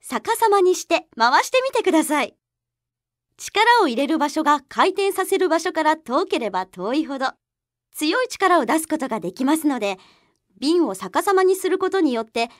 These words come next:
大きな回転力が得られるのです。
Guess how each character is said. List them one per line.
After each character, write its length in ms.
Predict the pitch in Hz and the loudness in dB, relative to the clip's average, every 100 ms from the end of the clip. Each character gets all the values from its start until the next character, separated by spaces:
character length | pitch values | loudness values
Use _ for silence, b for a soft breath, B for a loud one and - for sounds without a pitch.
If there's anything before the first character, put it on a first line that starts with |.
| b - | b -2
大 240 | 294 539 | 2 2
き 120 | 453 | 4
な 160 | 359 254 | 4 4
回 200 | 262 330 | 2 0
転 240 | 330 392 | 2 2
力 180 | 349 359 | 2 2
が 140 | 233 | 0
得 100 | 208 | 2
ら 120 | 208 330 | 2 4
れ 100 | 349 | 4
る 100 | 320 | 4
の 100 | 262 | 2
で 140 | 247 | -4
す。 180 | - | -6